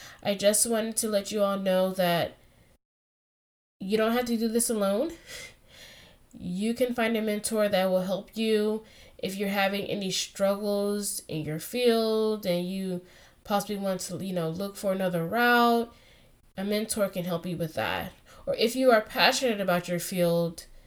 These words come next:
and, or the specialization that you may have in the planning field, you can just ask your mentor, you know, "How do you, how do I overcome this frustration that I may have?"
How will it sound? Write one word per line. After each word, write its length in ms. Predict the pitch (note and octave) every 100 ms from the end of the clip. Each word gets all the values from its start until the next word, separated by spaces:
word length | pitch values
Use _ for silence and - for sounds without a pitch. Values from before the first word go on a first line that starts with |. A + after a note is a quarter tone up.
| - - - - - _ G3
and, 1040 | G#3+ G#3 G3 F#3+ F#3+ F#3+ F#3 F3+ - - - - - -
or 100 | G3+
the 120 | F#3+
specialization 760 | - G3+ G#3+ F#3+ F3 F#3 F#3+
that 180 | E3+ E3
you 60 | F3
may 140 | D3+
have 200 | D#3+ D#3+
in 80 | D#3+
the 80 | D#3
planning 360 | A3+ A#3+ A3
field, 460 | - E3+ D3 E3+ E3 - - - - - - - - - _ _ _ _ -
you 320 | - G3 C4
can 300 | B3+ A#3+ A3+
just 340 | G#3+ G3+ G#3 -
ask 380 | F3+ G3 - G#3+
your 140 | G3+
mentor, 560 | F#3+ A3 B3+ A#3 G3 F#3
you 140 | G3
know, 560 | G3 F#3 F3+ F3 F3 F#3 _ _ _ _ - -
"How 220 | G#3+ G#3+
do 80 | A3
you, 300 | A3 A3 -
how 180 | G#3 A3
do 200 | A3+ A3
I 420 | G#3 G#3 G3+ G3 -
overcome 760 | G3+ G3 - A#3 G#3+ G3+ G3+ - - - - _ _ - - - _ F#3
this 240 | G3+ F#3
frustration 500 | - G3 A3 G3 G#3
that 100 | F3+
I 80 | E3+
may 160 | D#3 D3+
have?" 600 | E3 B2 - - -